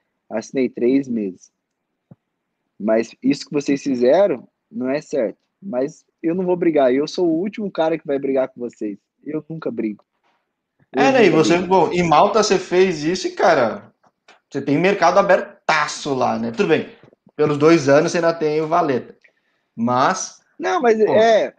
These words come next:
Speaker 1: mas eu acredito que se eu conversar com, com os caras lá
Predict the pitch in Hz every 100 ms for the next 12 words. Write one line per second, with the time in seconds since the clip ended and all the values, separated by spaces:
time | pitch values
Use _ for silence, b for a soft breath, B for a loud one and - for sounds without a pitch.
0 | _ 185 220 226 254 233 240 214 214 180
1 | 180 143 - 160 - 160 151 147 139 131
2 | 123 117 104 98 95 156 _ _ _ 131
3 | 123 - 123 120 117 110 110 120 123 107